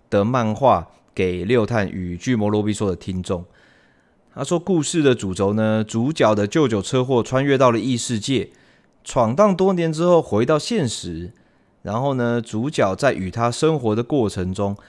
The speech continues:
慢慢得知他的冒险故事的全貌。那他说这部，这部作品的特色在于结合了现在当红的异世界题材与怀旧的 SEGA 主机元素。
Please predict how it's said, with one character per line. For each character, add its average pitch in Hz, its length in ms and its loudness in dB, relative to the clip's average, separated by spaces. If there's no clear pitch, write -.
慢 156 200 2
慢 147 240 2
得 107 200 0
知 117 180 -4
他 117 200 4
的 104 160 2
冒 117 220 2
险 90 220 -6
故 107 180 -4
事 107 140 -4
的 95 140 -4
全 - 240 -12
貌。 85 340 -8
那 110 300 -4
他 127 100 -4
说 139 120 -2
这 185 200 0
部， 170 120 -2
这 180 160 2
部 160 380 0
作 151 200 2
品 110 140 -2
的 92 80 -4
特 120 220 0
色 113 180 0
在 117 200 4
于 101 180 0
结 104 200 -2
合 104 120 -2
了 101 160 2
现 107 220 -2
在 104 140 2
当 113 240 2
红 101 180 -2
的 98 100 -2
异 110 140 -4
世 104 180 -8
界 110 120 0
题 92 200 -6
材 95 180 -2
与 95 200 -6
怀 101 420 0
旧 147 340 2
的 110 220 0
SEGA 147 600 0
主 95 260 -8
机 131 220 -6
元 104 260 0
素。 113 300 -4